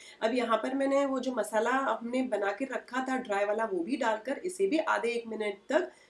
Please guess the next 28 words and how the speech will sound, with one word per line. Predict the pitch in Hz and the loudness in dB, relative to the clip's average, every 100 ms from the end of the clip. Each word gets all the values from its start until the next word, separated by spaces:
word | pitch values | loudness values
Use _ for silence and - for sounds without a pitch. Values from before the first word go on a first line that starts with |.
| _ | _
भूनिए। | 185 226 208 214 233 - _ - | -4 0 2 4 2 -2 _ 0
अब | 202 226 | 2 2
यहाँ | 226 240 | 2 2
पर | 269 | 2
मैंने | 269 254 | 2 2
अभी | 220 180 240 | 2 0 -2
फ़िलहाल | 233 233 247 | 0 0 0
स्लो | 220 202 | 4 4
पर | 220 220 | 4 0
ही | 240 | 2
रखा | 214 240 | 0 0
है | 240 | -4
कि | 269 | -2
मसाला | 220 190 202 220 | -2 0 2 2
चिटके | - - - 185 | 0 -8 2 2
ना। | 160 - - - - 202 | 2 -6 -18 -20 -4 0
अब | 208 | 2
यहाँ | 226 220 226 | 4 4 2
पर | 247 247 | 0 0
जब | 214 | 4
एक | 208 226 | 2 2
minute | 226 233 - | -2 -2 0
हो | 262 | 2
जाता | 349 370 359 | 2 2 2
है | 220 | 2
तो | - 208 | 2 -4
ये | 196 269 | -2 -2
आधी, | 311 175 175 - 226 311 339 | 0 0 0 0 4 4 4